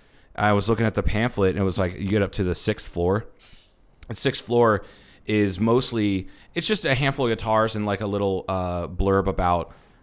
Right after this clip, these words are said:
um, gu-, the guitar sound of the sixties or this person's guitar sound, and it shows different settings and, and boards that they use. They have, they have a, a effects board, uh, ped-, or pedal board from, uh,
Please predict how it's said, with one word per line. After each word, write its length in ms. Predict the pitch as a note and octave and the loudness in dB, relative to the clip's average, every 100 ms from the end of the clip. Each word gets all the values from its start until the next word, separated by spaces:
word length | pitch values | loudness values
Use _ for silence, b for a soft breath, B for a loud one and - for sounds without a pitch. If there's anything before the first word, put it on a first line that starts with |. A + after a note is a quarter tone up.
| b | b
um, 540 | G2+ G2 F#2 F2+ F2 - _ _ _ _ _ _ _ - A2 - - - - A2+ | -6 -2 -2 -2 -4 -8 _ _ _ _ _ _ _ -18 -16 -16 -18 -18 -12 -2
gu-, 280 | G#2+ B2 - | 2 2 0
the 360 | F#2+ G2 F#2+ G2+ | -6 -2 2 2
guitar 440 | G#2+ G2 A2+ G#2 | 2 0 0 0
sound 380 | - G#2+ G2+ G2 | 0 0 0 2
of 320 | F2+ E2+ E2+ | 0 -2 -4
the 100 | G2+ | -2
sixties 460 | - G#2+ - F2+ F2 | 0 -2 -4 -6 -2
or 160 | F2+ | -2
this 160 | F2 F#2+ | -2 -4
person's 360 | - G2+ G2 E2+ | -4 -6 -4 -6
guitar 320 | F#2+ G2 F#2 | -4 -4 -2
sound, 300 | - F2+ E2+ B B B B | -4 -6 -8 B B B B
and 140 | G#2 | -4
it 100 | F#2 | -2
shows 300 | - A2+ G#2 | 0 2 2
different 280 | G#2+ - G2 | 0 -4 -4
settings 400 | - G2+ G2+ F#2+ | 0 0 0 -4
and, 260 | - F#2 F2 | -4 -6 -4
and 440 | F#2 F2+ - - | -4 -4 -8 -6
boards 400 | G#2 G#2 G2+ F2+ | -2 2 0 0
that 120 | F#2 | -6
they 80 | G#2 | -4
use. 280 | F#2+ F#2+ F#2 | -2 -2 -2
They 60 | G2+ | -4
have, 180 | F#2 - b b b | -8 -12 b b b
they 60 | - | -4
have 80 | B2+ | 2
a, 240 | G#2+ F#2 D#2 | 4 4 0
a 140 | F#2+ | -6
effects 320 | F#2 G#2+ A2 | -4 -2 -4
board, 380 | - F#2 F2+ F#2+ F#2 | -2 0 0 0 -4
uh, 160 | F2+ | -4
ped-, 220 | E2+ G#2+ | -2 -2
or 120 | G2 F#2 | 0 2
pedal 220 | A2 G#2+ | 2 2
board 300 | F#2 F2 E2+ | 0 -2 -2
from, 260 | - F2+ | -2 -2
uh, 240 | F2 E2 | 0 -2